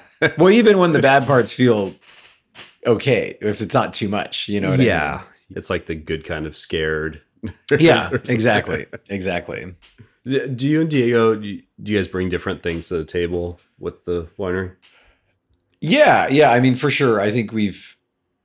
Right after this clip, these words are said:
Speaker 1: definitely found, uh, you know, some of our, our own, like, strengths, you
Speaker 2: Mm-hmm.
Speaker 1: know, and have kind of specialized in certain ways. Um,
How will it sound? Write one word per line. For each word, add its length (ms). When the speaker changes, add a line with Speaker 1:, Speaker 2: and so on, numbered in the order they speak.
Speaker 1:
definitely 360
found, 960
uh, 520
you 120
know, 200
some 240
of 120
our, 600
our 200
own, 140
like, 200
strengths, 840
you 120
Speaker 2:
Mm-hmm. 80
Speaker 1:
know, 420
and 260
have 340
kind 220
of 120
specialized 720
in 80
certain 360
ways. 600
Um, 520